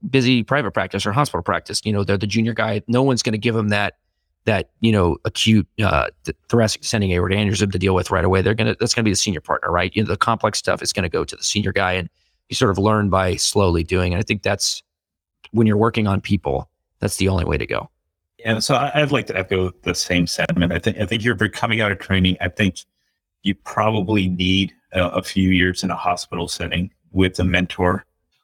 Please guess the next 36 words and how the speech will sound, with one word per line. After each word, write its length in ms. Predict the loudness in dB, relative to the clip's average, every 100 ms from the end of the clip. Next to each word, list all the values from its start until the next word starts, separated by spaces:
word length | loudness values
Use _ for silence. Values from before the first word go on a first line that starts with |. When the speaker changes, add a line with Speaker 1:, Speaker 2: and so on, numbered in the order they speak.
| _ _ _ _ _ -20
Speaker 2:
that, 340 | -8 -4 -2
that 220 | 0 -2 0
can 140 | -4
support 480 | -4 -4 -2 -2 -2
you. 100 | -6 _ _
You, 200 | 0 0
you, 180 | 0 -2
you 100 | 0 -2
know, 180 | -2
really, 400 | 2 2 4 0 -6 _
really, 440 | -2 0 2 0 -2
uh, 240 | -2 -4 -8 _ _ _ _ -16
give 160 | -6
you 300 | -2 0 0 0
insight 460 | -2 0 0 0
into 320 | -2 -2 -2
what 280 | -2 -2 -2
you're 80 | 0
doing, 360 | 0 0 -2 -6
because, 400 | -10 -2 -2 -2 -8 _ _ -4
uh, 140 | -4 0
even 200 | 0 2
though 80 | 2
you 140 | 2
may 100 | 2
have 140 | 2
the 60 | -2
technical 320 | -4 -4 -6
skills, 300 | -4 0 0
I 100 | 0
find 220 | -2 0
the 80 | 0
management 460 | 0 -2 -2 -4 -4
skills 280 | 0 -2 -2
still 260 | 0 0
lacking 420 | 0 -2 -4 -8